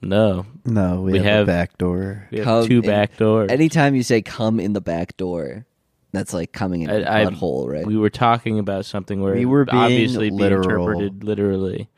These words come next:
Speaker 3: Get your mind out of the
Speaker 2: God.
Speaker 3: gutter. <laughs>
Speaker 1: <laughs> You, you.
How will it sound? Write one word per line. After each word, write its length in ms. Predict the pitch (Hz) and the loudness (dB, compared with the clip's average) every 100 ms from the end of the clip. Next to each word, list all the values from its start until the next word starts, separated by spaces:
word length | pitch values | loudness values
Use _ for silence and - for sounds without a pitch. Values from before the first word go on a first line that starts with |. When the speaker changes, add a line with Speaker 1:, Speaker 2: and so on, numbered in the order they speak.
| _ _ _ _ _ | _ _ _ _ _
Speaker 3:
Get 160 | 139 | -4
your 100 | 117 | 0
mind 380 | 98 104 98 98 | 0 2 0 -2
out 120 | 85 | -2
of 60 | 80 | -4
the 40 | - | -4
Speaker 2:
God. 360 | 104 95 87 | -2 -2 0
Speaker 3:
gutter. 120 | - - - - 127 - | 0 -2 -8 -12 -10 -2
<laughs> 0 | |
Speaker 1:
<laughs> 0 | |
You, 380 | 190 180 170 131 - - 170 139 143 | 0 2 2 0 -4 -10 -10 -6 -6
you. 460 | 131 135 139 117 | -2 0 0 0